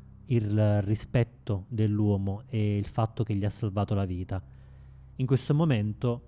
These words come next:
giura di aiutarli, quindi vorrei effettuare una mossa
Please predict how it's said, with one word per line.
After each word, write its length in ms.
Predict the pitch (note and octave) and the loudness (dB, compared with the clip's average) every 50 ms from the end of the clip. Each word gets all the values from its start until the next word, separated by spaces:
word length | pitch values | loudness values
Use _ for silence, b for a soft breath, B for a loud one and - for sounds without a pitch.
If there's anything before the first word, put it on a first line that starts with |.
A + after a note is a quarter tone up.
| - - - - | -20 -20 -16 -12
giura 400 | C3 A2 A2 C3 A#2+ B2 C3 B2+ | -6 -2 0 2 2 4 4 2
di 80 | A#2 | 2
aiutarli, 760 | A2+ G#2+ A2+ A2 A2+ G2 F2+ F2+ F2+ F2 F#2 F#2+ F#2+ G2 G2+ - - | 2 2 2 2 0 -2 -2 -2 -4 -4 -4 -4 -4 -4 -6 -8 -8
quindi 600 | - B2+ C3 C3+ C3+ C3 B2+ A#2+ A#2 A#2 A2+ A2 | -6 -4 -4 -2 -2 -2 -2 -2 0 0 -2 -2
vorrei 520 | G#2+ G#2 A2+ A#2 A#2+ A#2 A2+ A2 G#2+ G#2+ | -2 -2 -2 -2 -2 -2 -2 -2 0 0
effettuare 560 | A2 G#2+ - - A#2 - - - A#2+ A#2 A2+ A#2+ | -2 -2 -4 -6 -8 -8 -6 -4 -2 -2 0 0
una 140 | B2+ C#3+ | 0 0
mossa 640 | D3 B2 G2+ G2 G#2 G#2+ - - - C3 B2 B2+ B2+ | 0 0 -2 -2 -4 -6 -8 -10 -6 -4 -4 -4 -4